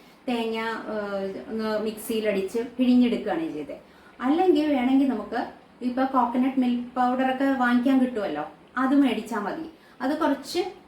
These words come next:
വെള്ളം കൂട്ടി ഒന്ന് മിക്സ് ചെയ്ത് കഴിഞ്ഞാൽ രണ്ടാം പാലായിട്ട് എടുക്കാം. നല്ല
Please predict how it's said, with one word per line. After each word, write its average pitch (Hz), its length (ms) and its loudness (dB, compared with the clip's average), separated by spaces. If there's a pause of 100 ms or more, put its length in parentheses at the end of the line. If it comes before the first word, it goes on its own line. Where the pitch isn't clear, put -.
(140)
വെള്ളം 269 340 2
കൂട്ടി 277 540 0 (140)
ഒന്ന് 254 460 0
മിക്സ് 240 220 -2
ചെയ്ത് 226 340 2
കഴിഞ്ഞാൽ 190 460 -6 (160)
രണ്ടാം 214 320 0
പാലായിട്ട് 214 440 -2
എടുക്കാം. 208 400 -8 (380)
നല്ല 269 500 2